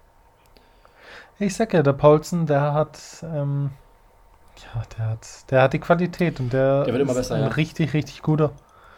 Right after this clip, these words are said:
Speaker 1: Ja. Der, in meinen Augen wird es wie bei Werner laufen, zukünftig, der wird irgendwann aus Leipzig hinauswachsen und, ähm, ja, dann ge-,
Speaker 2: Ja.
Speaker 1: kommt, geht er zu einer großen Mannschaft.
Speaker 2: Ja,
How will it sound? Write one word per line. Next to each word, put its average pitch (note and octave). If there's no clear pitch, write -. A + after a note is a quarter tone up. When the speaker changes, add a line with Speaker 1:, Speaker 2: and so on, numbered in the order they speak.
Speaker 1:
Ja. C#3
Der, E3
in E3+
meinen D#3+
Augen E3
wird D#3
es D#3
wie D#3
bei C#3+
Werner D3+
laufen, D#3
zukünftig, C#3+
der B2
wird C3+
irgendwann C3+
aus C3+
Leipzig B2+
hinauswachsen C3+
und, A#2
ähm, A2+
ja, F2+
dann A#2
ge-, B2
Speaker 2:
Ja. A2+
Speaker 1:
kommt, A#2+
geht C3
er B2+
zu C3
einer A#2+
großen A#2
Mannschaft. A2
Speaker 2:
Ja, C#3+